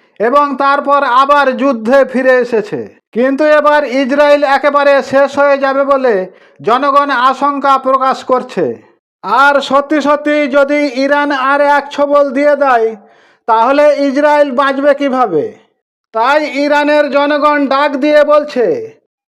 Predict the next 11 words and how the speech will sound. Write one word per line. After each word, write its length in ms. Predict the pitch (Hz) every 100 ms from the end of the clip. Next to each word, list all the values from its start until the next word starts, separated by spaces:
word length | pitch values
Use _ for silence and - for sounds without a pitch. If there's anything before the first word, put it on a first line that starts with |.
| -
অতি 480 | 247 269 294 311 285
সত্বর 680 | 294 302 302 311 311 302
নেতানিয়াহুকে 960 | 285 294 311 302 302 302 285 294 294 302
আদালতে 840 | 294 262 277 302 302 294 294 285
তুলে 600 | 294 302 302 277 240 220 - _ _ _ _ -
তার 360 | 247 294 285
সমস্ত 600 | 277 269 294 311 285 -
জনহত্যা 960 | 302 254 285 302 294 294 294 - 302 294
মামলা 500 | 285 285 302 294 294
অপরাধের 1080 | 262 285 285 302 294 285 254 220 214 202 _ _ _ _
পুঙ্খানুপুঙ্খানুভাবে 1800 | 254 285 294 254 294 294 294 294 302 294 254 294 294 285 285 277 226